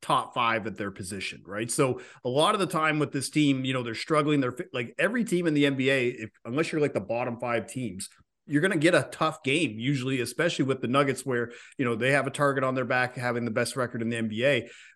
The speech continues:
From a betting perspective, I think there's a lot of people as well, uh, who have taken my approach, who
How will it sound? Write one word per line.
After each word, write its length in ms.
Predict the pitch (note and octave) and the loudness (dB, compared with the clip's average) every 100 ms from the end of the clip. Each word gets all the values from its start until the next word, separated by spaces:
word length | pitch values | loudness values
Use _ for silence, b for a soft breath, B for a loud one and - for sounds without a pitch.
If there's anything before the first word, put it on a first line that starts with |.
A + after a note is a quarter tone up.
| - | 0
From 160 | D#3 D3 | 2 4
a 40 | |
betting 340 | B2 C#3+ A3 | 4 4 4
perspective, 640 | F#3 D#3 - C#3 - C3+ B2+ _ _ _ _ _ _ _ | 4 0 2 0 0 -4 -6 _ _ _ _ _ _ _
I 140 | D#3 D#3 | 0 4
think 180 | E3+ F3 | 4 8
there's 160 | E3+ | 8
a 60 | D#3 | 8
lot 220 | C#3+ E3 | 4 4
of 80 | F3+ | 2
people 240 | E3 D3 | 2 2
as 140 | C#3+ B2 | 0 0
well, 360 | D3 D3+ D3 - | 0 0 -2 -2
uh, 240 | A#2+ A#2 | -2 -2
who 220 | A2+ C#3+ | 2 4
have 140 | B2+ F#2+ | 2 0
taken 280 | D#3 D3 | 0 0
my 220 | B2+ B2 E3 | 0 0 0
approach, 400 | C#3 C#3 A#2+ - | 0 0 0 0
who 260 | C3 B2 | -2 -2